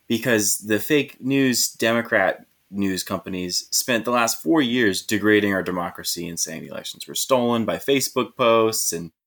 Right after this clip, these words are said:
whatever. You know what I mean? Like, eh, you know what I mean? Like, they have purposefully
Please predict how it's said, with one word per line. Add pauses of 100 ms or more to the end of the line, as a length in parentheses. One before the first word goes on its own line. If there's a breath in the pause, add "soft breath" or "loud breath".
(260)
whatever.
You
know
what
I
mean?
Like,
eh, (120)
you
know
what
I
mean?
Like,
they
have (360)
purposefully